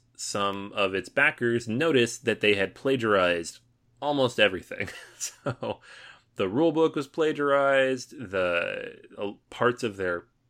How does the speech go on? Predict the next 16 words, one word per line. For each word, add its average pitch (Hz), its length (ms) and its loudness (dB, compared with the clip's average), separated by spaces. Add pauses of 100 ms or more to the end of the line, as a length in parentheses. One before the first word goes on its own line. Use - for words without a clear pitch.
campaign 135 520 -10
page 139 220 -2
were 120 160 -2
plagiarized, 104 800 -2 (500)
whole 170 220 2
big 143 240 2
thing. 104 580 -2
Kickstarter 117 460 -2
shut 110 220 0
it 104 100 0
down 95 280 0
with 92 100 -8
about 90 180 -4
a 85 40 -10
day 92 280 -2
left, 87 540 -6